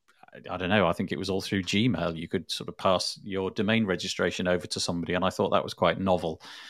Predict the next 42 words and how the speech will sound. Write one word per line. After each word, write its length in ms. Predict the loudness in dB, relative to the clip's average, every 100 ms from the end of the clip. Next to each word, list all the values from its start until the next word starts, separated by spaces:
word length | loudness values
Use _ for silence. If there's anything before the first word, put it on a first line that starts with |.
| -18 -4
at 120 | -2 0
the 60 |
time 340 | 0 0 2 0
and 100 | 0
really 240 | 0 2
interesting. 460 | -2 -4 -4 -4 6
So 160 | 6
the 80 | 8
same 300 | 10 10 10
idea 380 | 6 6 6 6
over 180 | 6 6
here. 140 | 8
Yeah, 220 | 12 12 10 4
I 40 |
think 200 | 0 0
you've 120 | -2 0
hit 120 | 2
the 80 | 4
nail 220 | 6 6
on 60 |
the 80 | 6
head. 120 | 6
For 140 | 4 4
me, 180 | 8 8
it 80 |
would 120 | 6 0
have 80 |
just 180 | -2 2
been 100 | 4
an 80 | 6
easy 300 | 6 6 6
way 260 | 8 10 8
of 160 | 4 -4 -20 -20 -18 0
saying 340 | 10 10 10
to 120 | 4
clients 600 | 2 4 4 2 -4 -8 -12 -4
who, 140 | -4 -4 -2
who 140 | 2 8
no 160 | 8
longer 320 | 10 8 6
need 440 | 6 6 6 4 2
what 200 | 2